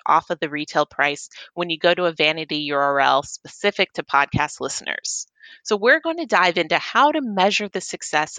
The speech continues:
of this kind of advertising beyond just the episode downloads or coupon code redemptions.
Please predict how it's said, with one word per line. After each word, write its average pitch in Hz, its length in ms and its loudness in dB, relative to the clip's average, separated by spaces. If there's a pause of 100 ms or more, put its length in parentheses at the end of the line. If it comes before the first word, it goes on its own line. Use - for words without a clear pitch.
of 143 160 -6
this 165 220 0
kind 170 240 -2
of 160 120 -6
advertising 143 800 -4 (380)
beyond 190 520 2
just 220 280 -2
the 160 100 0
episode 147 400 0
downloads 143 580 -2 (240)
or 214 120 0
coupon 160 400 0
code 147 260 -4
redemptions. - 800 -6